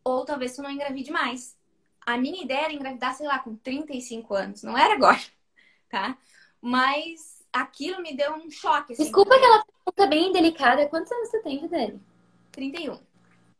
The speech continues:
Speaker 2: Trinta e um.
Speaker 1: Tá? Eu
Speaker 2: Uma jovem.
Speaker 1: não, <laughs> eu não,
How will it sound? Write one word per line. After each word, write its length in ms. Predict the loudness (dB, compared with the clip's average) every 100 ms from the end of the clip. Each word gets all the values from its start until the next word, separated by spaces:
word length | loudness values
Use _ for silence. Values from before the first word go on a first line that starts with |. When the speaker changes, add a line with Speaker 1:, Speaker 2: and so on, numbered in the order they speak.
| _ _ _ _ _ -6
Speaker 2:
Trinta 220 | -4 -2
e 120 | -4
um. 60 | -6 _ _ _ _ _ _ _
Speaker 1:
Tá? 260 | -20 -20 -20 _ _ -20 _ 2
Eu 260 | 4 6
Speaker 2:
Uma 100 | 4
jovem. 340 | 6 4 4 0
Speaker 1:
não, 140 | -6 -10 -18 _ _ _ _ _ _ _ _ -20
<laughs> 1080 | -20 _ _ -20 -20 _ _ -20 -20 -16
eu 200 | -6 -2 -2
não, 460 | -2 -2 -4 -6